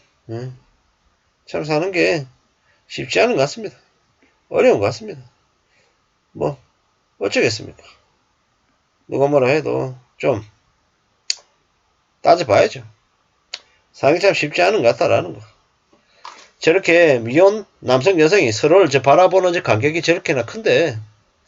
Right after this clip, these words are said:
어떻게 결혼을 하겠냐라는 거죠. 결혼 못할 것 같습니다. 뭐 키는 키대로 높아야 되고 경제력은 저렇게 돼야 되고 뭐 가정 환경도 좋아야 되고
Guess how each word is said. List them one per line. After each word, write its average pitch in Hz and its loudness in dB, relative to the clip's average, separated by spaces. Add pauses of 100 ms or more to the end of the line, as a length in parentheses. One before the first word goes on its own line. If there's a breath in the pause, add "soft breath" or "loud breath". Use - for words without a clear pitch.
(480 loud breath)
어떻게 - 0
결혼을 190 2
하겠냐라는 160 0
거죠. - -14 (1040)
결혼 165 -2
못할 143 -2
것 240 -6
같습니다. 262 -12 (3000 soft breath)
뭐 120 -2
키는 180 2
키대로 190 2
높아야 139 4
되고 156 6
경제력은 131 2
저렇게 131 0
돼야 147 2
되고 156 -4
뭐 131 -12
가정 127 2
환경도 165 -2
좋아야 139 2
되고 165 -6